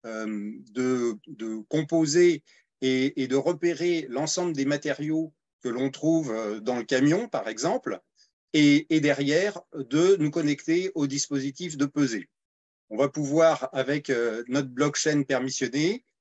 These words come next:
constituer des N F T déchets qui vont, euh, suivre le déchet au fur et à mesure de la transformation, euh, des sous-produits. Toujours en affichant une catégorie, un apporteur, une masse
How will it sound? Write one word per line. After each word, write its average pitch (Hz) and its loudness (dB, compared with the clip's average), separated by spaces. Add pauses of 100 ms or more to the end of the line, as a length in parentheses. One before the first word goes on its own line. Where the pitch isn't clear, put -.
(220)
constituer 165 0
des 135 4
N 143 4
F - -6
T 151 -2
déchets 147 -2 (680)
qui 143 -8
vont, 175 -2
euh, 117 -4
suivre 175 -4
le 135 -2
déchet 139 0 (520)
au 139 0
fur 202 -4
et 170 2
à 147 4
mesure 143 -2 (400)
de 170 4
la 165 4
transformation, 147 -4
euh, 135 0
des 135 0
sous-produits. 135 -4 (400)
Toujours 151 0
en 147 2
affichant 151 0
une 156 0
catégorie, 131 -2
un 135 0
apporteur, 127 0
une 117 -4
masse 127 -2